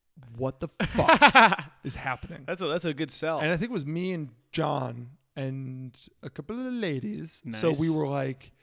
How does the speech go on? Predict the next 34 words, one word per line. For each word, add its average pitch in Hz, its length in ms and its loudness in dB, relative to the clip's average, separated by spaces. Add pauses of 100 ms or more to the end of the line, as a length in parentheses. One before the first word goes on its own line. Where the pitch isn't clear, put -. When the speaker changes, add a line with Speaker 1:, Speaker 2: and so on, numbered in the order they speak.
(1040)
Speaker 1:
"Okay, 151 240 -4
we 139 140 -4
must 143 200 -4
protect 135 300 -6
this - 120 -12
house, 156 360 -6
Under 139 160 -4
Armour 123 180 -6
style." 113 380 -12
Speaker 2:
Yeah. 151 220 -14 (160)
Speaker 1:
Talk 165 100 0
about, 147 260 0 (600)
that 147 100 0
was 131 140 -2
in 139 80 -6
the 127 80 -6
two 143 100 -10
thousands, 127 320 -6
but 127 240 -8
what 139 160 -2
a 123 60 -2
commercial. 131 680 -8
Speaker 2:
Throwback. 123 280 -2
Speaker 1:
Commercial 160 200 0
of 127 60 -6
the 139 120 0
decade. 143 380 -6
Speaker 2:
Mm-hmm. 123 160 -14 (320)
Speaker 1:
Two 185 140 -2
thousands 151 320 0
also 127 180 -4
golden 131 240 -8
age 120 120 -14
commercials. - 420 -10